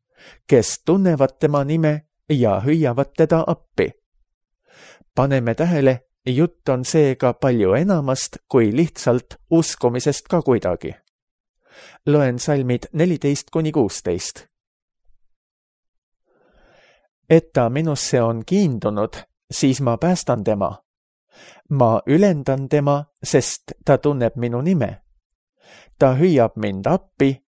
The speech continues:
ja ma vastan temale. Mina olen ta juures, kui ta on kitsikuses, ma vabastan tema ning teen ta auliseks. Pika eaga ma täidan tema ja annan temale näha oma päästet.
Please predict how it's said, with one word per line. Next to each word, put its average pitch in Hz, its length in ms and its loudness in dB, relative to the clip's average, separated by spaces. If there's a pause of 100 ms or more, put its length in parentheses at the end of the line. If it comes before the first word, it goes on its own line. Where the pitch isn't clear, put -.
ja 147 180 0
ma 165 160 0
vastan 117 420 -2
temale. 92 500 -2 (960)
Mina 147 400 0
olen 110 340 0
ta 107 120 2
juures, 127 760 0
kui 135 200 2
ta 107 140 -2
on 98 220 -8
kitsikuses, 160 840 -2 (420)
ma 104 340 2
vabastan 151 600 -2
tema 143 340 0 (180)
ning 131 360 -2
teen 135 320 0
ta 156 240 0
auliseks. 101 760 -2 (1040)
Pika 117 460 2
eaga 123 480 2
ma 98 160 0
täidan 151 460 -4
tema 147 320 0 (320)
ja 120 320 2
annan 143 300 -4
temale 113 420 0
näha 151 280 -2
oma 143 300 -2
päästet. - 680 -4